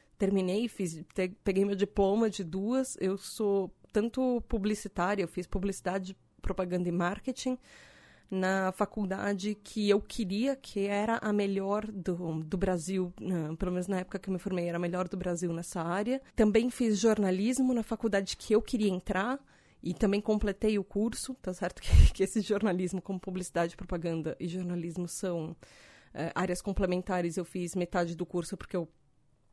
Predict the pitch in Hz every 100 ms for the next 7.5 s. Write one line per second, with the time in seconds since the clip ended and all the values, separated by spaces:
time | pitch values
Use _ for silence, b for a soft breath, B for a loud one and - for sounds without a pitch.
0 | _ _ - - 190 185 180 180 180 -
1 | 196 196 196 196 185 208 208 254 285 B
2 | B B B B 214 214 220 208 - 226
3 | 220 - 226 233 196 220 202 196 196 190
4 | 180 202 - 196 190 - 185 175 - 185
5 | 170 185 226 - 214 196 180 190 - 262
6 | 269 - 208 185 - 180 180 185 - 165
7 | 165 170 180 190